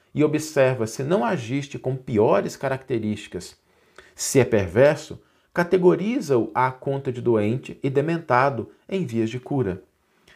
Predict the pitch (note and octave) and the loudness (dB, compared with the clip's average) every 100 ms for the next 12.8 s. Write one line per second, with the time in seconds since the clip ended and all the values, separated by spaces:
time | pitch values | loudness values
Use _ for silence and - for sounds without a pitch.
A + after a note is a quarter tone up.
0 | _ _ - B2 A#2 A2 F#2 F#2 C3 F3+ | _ _ 0 2 2 0 -4 -2 -2 -2
1 | F#3 F3+ F#3+ A#2+ A2+ G#2+ B2+ - - _ | -6 -6 -2 0 2 0 -4 -12 -18 _
2 | _ D#3 D#3 - C#3 C3 C#3 D3+ C#3 A2+ | _ -6 -4 -2 -4 -4 -4 -2 0 0
3 | G#2 A2 - D#3 E3 G#2 F#2+ F#2 - D#3+ | 0 -2 -4 -8 -6 -4 -4 -6 -4 -2
4 | F3+ C#3 G#2 - _ _ _ _ - B2 | 0 0 -4 -12 _ _ _ _ -6 -2
5 | B2+ B2 A#2+ - G3+ F#3+ D#3+ C3+ A#2 G#2+ | -2 -4 -4 2 2 2 -2 -2 -2 -4
6 | G2+ - G3+ A3 F#3 E3+ C#3 A#2+ G#2+ G2+ | -4 -2 0 0 -2 0 2 4 2 -2
7 | F#2+ A2 A2+ G2+ C#3 - C#3+ C3 B2 G2+ | -8 -8 -8 -4 -6 -6 -8 -4 -2 2
8 | F#2+ G2+ C#3+ C#3 C#3+ F3 - _ _ C3 | 2 0 -2 -2 -2 -4 -12 _ _ -10
9 | F#3 D3 A#2+ A2+ A2 A2+ B2+ C#3+ D3 - | -2 0 2 2 2 4 4 2 -4 -18
10 | _ _ - G#3 E3 C3+ C3 D3 - B2 | _ _ -2 2 4 4 2 -6 -2 -2
11 | B2+ - A3 B3+ F3+ D3+ B2 A#2+ A#2+ - | -2 -6 -6 0 2 2 -2 -4 -6 -16
12 | _ A#2 A#2 D3+ F#3 G#3 G#3+ - | _ 2 6 6 6 -2 -6 -12